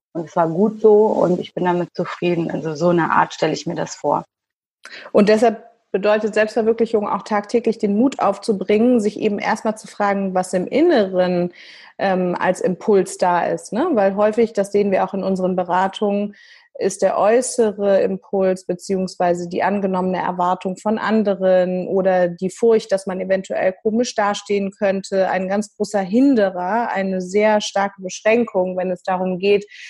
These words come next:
Speaker 2: ähm, sozusagen voll die Selbstverwirklichung anzustreben. Also, mh,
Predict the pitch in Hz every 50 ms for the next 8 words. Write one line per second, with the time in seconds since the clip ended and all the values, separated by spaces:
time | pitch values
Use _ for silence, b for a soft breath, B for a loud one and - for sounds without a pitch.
0 | B B B B B - 196 190 190 185 180 - 196 196 190 - - 185 185 190
1 | 180 185 180 180 180 - - - - 202 202 208 202 202 208 202 196 190 185 -
2 | - 190 185 185 196 185 - - - 190 180 180 185 185 - - 180 - - -
3 | 180 180 180 - - 196 220 208 - - 170 - - - - - 170 175 170 165
4 | 170 - - - 180 180 175 175 180 175 175 B B B B B B _ _ -
5 | 190 185 185 180 185